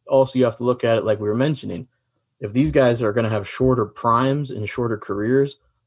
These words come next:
they're gonna have more fights. A, they're not gonna take huge time off, and they're gonna have more good fights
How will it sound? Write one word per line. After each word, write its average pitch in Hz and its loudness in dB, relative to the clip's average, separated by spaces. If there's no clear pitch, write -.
they're 123 2
gonna 120 0
have 107 -2
more 117 0
fights. - 0
A, 104 2
they're 113 -2
not 107 -2
gonna 107 -6
take 104 -4
huge 113 -8
time 104 -4
off, 107 -4
and 117 2
they're 117 0
gonna 120 2
have 113 0
more 110 0
good 139 2
fights - -8